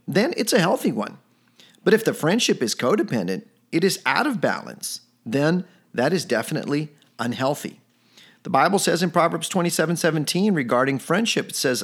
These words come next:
"As iron sharpens iron, so a man sharpens another," or "so a friend sharpens another." And so that is basically your healthy relationship, where the relationship reciprocates,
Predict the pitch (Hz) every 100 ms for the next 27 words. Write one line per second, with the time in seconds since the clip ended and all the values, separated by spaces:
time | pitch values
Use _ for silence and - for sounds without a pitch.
0 | - 135 117 - 120 127 156 175 175 -
1 | - _ - - 151 170 160 151 139 -
2 | 139 170 226 127 104 135 - _ _ -
3 | - 151 143 143 139 131 127 131 - 120
4 | 104 - 113 110 - 127 143 240 240 -
5 | - _ - 123 147 117 - 175 214 117
6 | 101 104 101 76 58 50 _ _ - -
7 | 143 - 147 131 - _ _ _ - 127
8 | 185 - 220 196 147 107 139 190 - 220
9 | 240 233 196 214 220 233 202 240 392 349
10 | 139 - - - - - 127 151 151 151
11 | 139 143 _ _ - 143 143 156 156 156
12 | 151 131 143 143 175 - 196 226 220 240
13 | - - 415 - 123 - - -